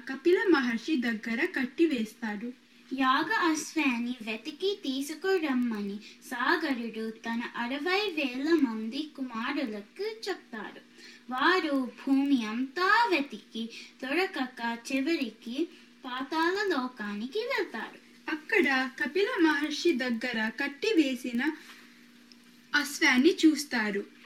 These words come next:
Speaker 1: కపిల మహర్షే దానిని దొంగలించాడనుకుని ఆయనని దూషిస్తారు. కపిల మహర్షికి కోపం వచ్చి వారిని బూడిద రాసులుగా మారుస్తాడు.
Speaker 2: కొడుకులు ఎంతకీ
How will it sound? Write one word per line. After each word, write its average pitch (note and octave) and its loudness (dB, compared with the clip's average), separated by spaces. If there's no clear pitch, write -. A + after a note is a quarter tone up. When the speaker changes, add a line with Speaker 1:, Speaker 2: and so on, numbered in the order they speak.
Speaker 1:
కపిల G4+ 4
మహర్షే C4 0
దానిని C#4 2
దొంగలించాడనుకుని E4+ 4
ఆయనని D#4+ 6
దూషిస్తారు. B3 -2
కపిల G#4 4
మహర్షికి C4+ 2
కోపం C4+ 0
వచ్చి A3+ -2
వారిని A#3+ 0
బూడిద F4+ 4
రాసులుగా B3 2
మారుస్తాడు. G#3+ 2
Speaker 2:
కొడుకులు D4 2
ఎంతకీ D4 2